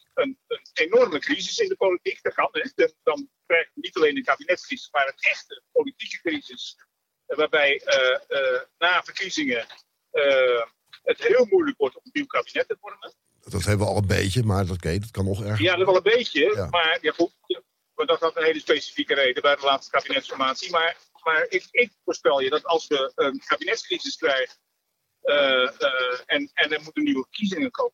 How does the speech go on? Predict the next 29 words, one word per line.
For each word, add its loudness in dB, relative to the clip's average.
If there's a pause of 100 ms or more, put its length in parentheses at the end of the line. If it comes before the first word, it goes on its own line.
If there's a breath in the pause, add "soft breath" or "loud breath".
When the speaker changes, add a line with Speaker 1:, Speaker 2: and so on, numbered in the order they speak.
Speaker 1:
dat -2
het -4
niet -4
makkelijker, 0
maar -2
moeilijker 2
wordt. -18 (260)
Speaker 2:
Ja. -20 (200)
Speaker 1:
En -2
ik -4
geef 0
toe, 4
dan 4
zal 4
Mark 2
Rutte 4
denk 2
ik -6
wel, 4
eh, 4 (400)
eh, -10
niet -4
meer, 0 (160)
eh, -2 (260)
op -20
het -20
politieke -6 (120)
toneel -10
zijn. -14